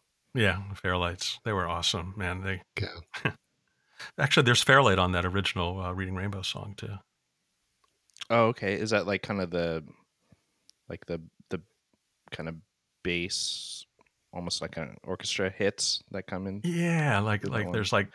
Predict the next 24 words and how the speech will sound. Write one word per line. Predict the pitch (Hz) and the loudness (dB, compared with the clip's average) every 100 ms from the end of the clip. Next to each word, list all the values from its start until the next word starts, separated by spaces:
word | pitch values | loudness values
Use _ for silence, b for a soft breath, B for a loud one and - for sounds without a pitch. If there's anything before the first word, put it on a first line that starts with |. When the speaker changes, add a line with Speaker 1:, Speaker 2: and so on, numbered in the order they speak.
| B | B
Speaker 1:
like, | 117 98 - | -6 -6 -4
brass | 107 92 95 - | 0 2 4 2
kinda | - 104 101 | 0 -2 -2
hits | 101 101 107 - 98 | -2 -2 -4 -4 -2
Speaker 3:
Yeah. | 87 82 | -2 -4
Speaker 1:
and, | - 110 - _ - | -8 -12 -16 _ -12
Speaker 3:
Mm-hmm. | 98 92 90 92 - | -10 -10 -10 -12 -8
Speaker 1:
and | 117 101 | -2 0
there's | 101 | 2
Oberheim | 117 110 123 107 98 | 2 4 4 4 2
on | 95 | 0
there, | 92 92 | -2 -6
too, | - 110 101 104 117 | -8 -8 -8 -10 -10
uh, | 110 110 _ _ _ | -12 -14 _ _ _
for, | - 120 92 | -18 -16 -12
for, | - | -8
like, | 98 87 - | -4 -4 -6
the | 98 | -6
electronic | 92 - - 95 92 92 | -6 -4 -2 0 -2 -2
little | 95 92 | -6 -4
stings | - - 92 98 92 98 | -4 -2 -4 -6 -8 -10
and | 98 | -10
stuff, | 107 - 98 101 | -10 -10 -10 -12
yeah. | - 104 | -14 -14